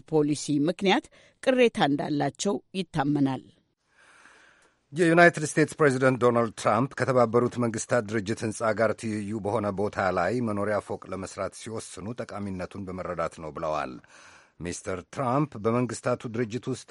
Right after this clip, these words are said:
Speaker 2: ለውጥ እንዲደረግ ለሚደግፉ መሪዎች ዛሬ ባደረጉት ንግግር ትልቅ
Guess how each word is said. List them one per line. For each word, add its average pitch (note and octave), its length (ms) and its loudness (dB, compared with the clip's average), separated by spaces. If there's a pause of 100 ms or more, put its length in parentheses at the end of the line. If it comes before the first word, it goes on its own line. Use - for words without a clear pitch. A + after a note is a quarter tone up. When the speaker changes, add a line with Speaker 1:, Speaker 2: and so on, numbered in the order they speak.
Speaker 2:
ለውጥ B2+ 300 -2
እንዲደረግ B2 720 0
ለሚደግፉ B2 580 -2
መሪዎች A#2+ 440 -4 (180)
ዛሬ A#2 260 -4
ባደረጉት A2 540 -4
ንግግር B2 400 -2 (840)
ትልቅ E3 280 -2